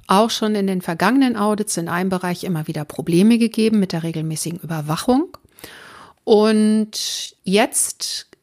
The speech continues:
geht der Zertifizierer vor Ort, stellt wieder fest, es gibt hier Lücken in der Überwachung.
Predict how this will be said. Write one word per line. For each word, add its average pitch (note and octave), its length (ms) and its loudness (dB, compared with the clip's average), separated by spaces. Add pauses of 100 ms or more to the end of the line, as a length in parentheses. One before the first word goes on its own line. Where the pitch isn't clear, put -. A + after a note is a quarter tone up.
(100)
geht A3 300 2
der A3+ 100 -2
Zertifizierer F#3 800 -2
vor - 180 -4
Ort, G3+ 380 0
stellt - 340 -6
wieder G#3 240 2
fest, - 540 -4
es - 200 -6
gibt - 240 -6
hier E3 160 -2
Lücken G#3 340 2
in A#3 100 2
der A#3 120 4
Überwachung. G3+ 800 2